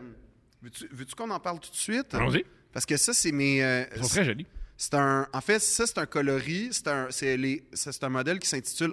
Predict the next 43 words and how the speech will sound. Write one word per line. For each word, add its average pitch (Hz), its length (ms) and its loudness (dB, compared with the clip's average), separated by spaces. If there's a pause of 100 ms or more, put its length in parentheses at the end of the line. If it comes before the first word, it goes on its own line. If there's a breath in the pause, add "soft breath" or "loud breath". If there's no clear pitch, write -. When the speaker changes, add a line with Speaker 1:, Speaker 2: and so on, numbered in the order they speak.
Speaker 1:
Homage 143 400 2
to 127 180 2
Home. 117 260 -2 (760 soft breath)
C'est 127 220 -4
des 131 120 2
Jordan 160 380 2
One. 143 480 -2 (920)
C'est 117 160 -6
pas 190 100 2
les 202 100 4
numbered, 143 540 4
là. 175 160 0
Fait 147 140 -4
que - 80 -4
ça, 151 120 2
ceux 143 200 0
qui - 180 -8
veulent, 135 320 4
euh, 120 220 2
me, 117 140 0
me 120 120 0
chicaner, 127 480 0
ils 143 80 4
ont 120 80 2
le 117 80 0
droit, 117 340 0
là. 170 140 -4
Si - 160 -6
je - 80 2
le 117 80 2
sais, 147 200 -4
c'est - 100 -10
pas 135 80 -2
les 131 80 0
numbered. 113 480 -4 (560 loud breath)
Euh, 110 480 0 (640 soft breath)
mais 180 220 4
c'est 170 160 2
les 147 100 6
deux 156 220 4
coloris 151 540 0
originaux, 123 600 0
c'est-à-dire 156 580 4